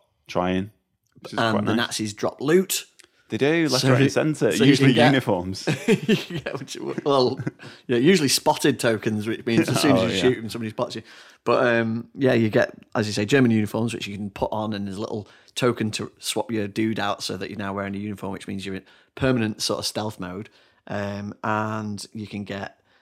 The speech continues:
Speaker 2: like, extra guns and, uh,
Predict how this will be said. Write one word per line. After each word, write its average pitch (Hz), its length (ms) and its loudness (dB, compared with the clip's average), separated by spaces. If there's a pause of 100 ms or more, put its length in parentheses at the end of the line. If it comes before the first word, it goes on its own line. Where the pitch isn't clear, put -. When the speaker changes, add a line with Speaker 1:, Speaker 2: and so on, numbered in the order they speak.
(200)
Speaker 2:
like, 104 180 -8
extra - 280 -12
guns 98 580 -6
and, 87 300 -18 (400)
uh, 95 240 -6